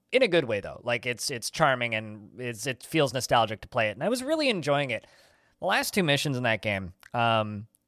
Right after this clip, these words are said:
th-, th-, this game is very, very, very rock, paper, scissors in its balancing. You know, rockets beat this type of bug, uh,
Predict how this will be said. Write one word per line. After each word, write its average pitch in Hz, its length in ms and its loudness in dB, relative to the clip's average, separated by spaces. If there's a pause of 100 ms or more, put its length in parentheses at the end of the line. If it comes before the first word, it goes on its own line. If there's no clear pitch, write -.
(560)
th-, 160 160 -2
th-, 185 240 4
this 196 160 2
game 247 220 0
is 165 100 -2
very, 151 300 2
very, 135 240 2
very 120 240 0
rock, 110 340 -2
paper, 117 300 -4
scissors 107 440 -4
in 101 120 -8
its 101 100 -12
balancing. 82 500 -14
You 87 100 -18
know, 87 260 -14
rockets 113 440 -4
beat 117 300 -10 (160)
this 113 320 0
type 113 300 0
of 104 180 -8
bug, 113 460 0 (160)
uh, 101 480 -2